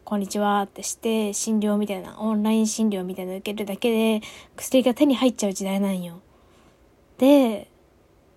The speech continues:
それでもうバッキバキで、翌朝八時十五分から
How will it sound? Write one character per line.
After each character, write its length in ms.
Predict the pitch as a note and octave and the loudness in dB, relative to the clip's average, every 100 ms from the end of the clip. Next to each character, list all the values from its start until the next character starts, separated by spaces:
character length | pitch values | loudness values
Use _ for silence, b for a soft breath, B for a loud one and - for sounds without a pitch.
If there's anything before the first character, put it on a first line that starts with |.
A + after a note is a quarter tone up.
| _ _ _ _ _ _ _ _ _ | _ _ _ _ _ _ _ _ _
そ 160 | - A#3 | -8 0
れ 100 | B3 | 6
で 140 | C#4 | 6
も 120 | B3+ G#3+ | 6 2
う 20 | |
バ 160 | G3+ | -2
ッ 60 | - | -2
キ 120 | - | 2
バ 140 | B3 A#3+ | 2 2
キ 100 | A#3+ | 2
で、 100 | B3 | 4
翌 300 | G#3+ - A#3+ | 4 2 0
朝 260 | A#3 B3 | 2 0
八 380 | A#3+ A#3+ A3+ B3+ | 0 -2 0 -2
時 0 | |
十 300 | G#3 G#3 A3 | 0 2 2
五 80 | A3+ | 2
分 200 | A3+ G#3 | 0 -2
か 120 | G#3 | -2
ら 340 | G#3 G#3+ G3+ | 0 0 -2